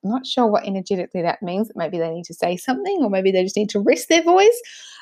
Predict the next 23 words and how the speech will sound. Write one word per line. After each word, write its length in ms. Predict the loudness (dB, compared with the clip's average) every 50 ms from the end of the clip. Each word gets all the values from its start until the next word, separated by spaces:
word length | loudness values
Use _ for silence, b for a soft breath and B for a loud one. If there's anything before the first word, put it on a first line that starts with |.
| B _
voices. 580 | 4 4 4 4 2 4 6 6 6 6 2 2
Uh, 320 | 2 4 4 4 4 2 2 -2
unfortun-, 640 | -4 -6 -4 -2 -2 -2 -2 -2 -8 -10 -12 -14 -6
fortunately, 640 | 0 0 0 0 0 -6 -8 -6 -4 -2 -4 -4 -4 -8 -6
<laughs> 60 | _
not 160 | -4 -2 -2 -4
unfortunately, 800 | -8 -10 -10 -8 -8 -8 -8 -6 -10 -12 -4 -2 0 0 0 B B B B B B B B B _ _ _ _ _
fortunately, 1040 | _ 2 2 2 2 -2 -6 -6 -6 -6 -6 -8 -8 -10 -8 -6 -4 -6 -6 -6 -10 _ _ _ _ -8
I 100 | -8 -8
still 220 | -8 -6 -6 -6 -4
have 160 | -4 -4 -4
mine, 300 | -6 -8 -6 -4 -4 -4
as 220 | -4 -6 -6 -4
you 100 | -6 -6
can 160 | -6 -8 -12 -12
hear. 500 | -12 -10 -10 -8 -6 -4 -4 -4 -6 -6 B B B B B B B B _ _
Uh, 460 | -6 -4 -2 -2 -2 -2 -2 -4 -6 -8 -10 -14 _ _ _ _ _ _ _ _ _ _ _ _ _ _ -6
yeah, 260 | -4 -4 -2 -4 -4
so 460 | -6 -4 0 4 6 6 6 6 4 0 _ _ _ _ _ _ _ _ _ _ _ _ _ _ _ _ -6
my 80 | -4 -2
husband 300 | -2 -2 -2 0 0 2
and 100 | 2 2
I 440 | 2 2 2 0 0 -2 -4 -8